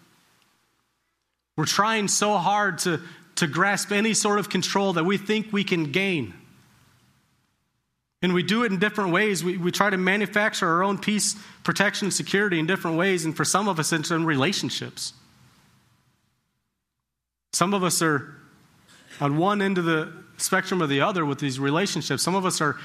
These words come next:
jumping into relationships that we probably shouldn't be in because we're looking to that person to provide us our protection. We're looking for that person to provide us our peace and to feel secure,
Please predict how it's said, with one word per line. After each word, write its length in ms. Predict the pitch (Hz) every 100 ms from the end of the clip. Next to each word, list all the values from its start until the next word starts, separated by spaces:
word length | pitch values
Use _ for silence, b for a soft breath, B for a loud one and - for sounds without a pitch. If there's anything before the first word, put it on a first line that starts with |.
| B 127
jumping 460 | 113 196 214 190
into 260 | 175 208 175
relationships 640 | 151 151 202 185 - 147
that 100 | -
we 80 | 139
probably 380 | 135 202 226 226
shouldn't 340 | - 165 147
be 200 | 123 208
in 200 | 139 139 147 B B -
because 280 | 151 175
we're 80 | 156
looking 300 | 170 208 202
to 100 | 185
that 160 | 160 135
person 360 | 190 208 - 156
to 100 | 127
provide 340 | 120 165 185
us 160 | 151 131
our 100 | 135
protection. 640 | 151 139 185 185 143 123 B B B
We're 80 | 147
looking 260 | 185 202
for 100 | 190
that 180 | 175 151
person 300 | - 185 175
to 60 | 127
provide 320 | 135 160 175
us 120 | 147
our 100 | 135
peace 440 | - - 202 - - B B
and 100 | 151
to 40 |
feel 180 | - 160
secure, 640 | - - - 185 156 -